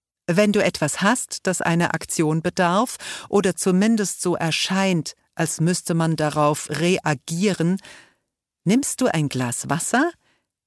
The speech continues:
gehst zu der Schachtel und nimmst eine Wunderpille heraus. Und du weißt einfach,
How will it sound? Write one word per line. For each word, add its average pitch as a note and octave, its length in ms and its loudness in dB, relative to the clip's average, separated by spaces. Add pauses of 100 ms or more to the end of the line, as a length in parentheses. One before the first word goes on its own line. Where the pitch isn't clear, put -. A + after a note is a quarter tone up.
(120)
gehst C#4 300 0
zu G3 120 -2
der D3 160 0
Schachtel A#3 560 0
und E3+ 280 -2
nimmst G3 580 0
eine D#3 460 0
Wunderpille D3 800 -2
heraus. C3 720 -6 (680)
Und D3 180 0
du B2 100 0
weißt F#3+ 460 0
einfach, C#3+ 480 -2